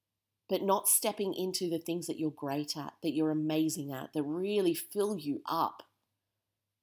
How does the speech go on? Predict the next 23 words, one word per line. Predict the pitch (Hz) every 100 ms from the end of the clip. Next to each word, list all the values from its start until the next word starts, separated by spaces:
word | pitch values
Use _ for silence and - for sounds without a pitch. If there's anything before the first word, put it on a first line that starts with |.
| _ _ _ _ _ _ _ _ _ _
'Cause | -
it's | 147 -
too | - 190
scary. | - 170 160 170 156 160 _ _ _ _ _ _ _ _ _ _ _ _ _ _ _ _
And | - 180
in | 185
a | 180
way, | 170 185 196 185
it's | 170 -
easier | 180 190 190 175 160 160
to | - 202 160 156 156
follow | - 156 170
the | 180
rules, | 156 160 151 156 -
follow | - 156 165
what | 160 156
someone | - 170 175
else | - 156 156
has | 160
told | - 165 165
you | 160
to | 175
do, | 175 160 151 151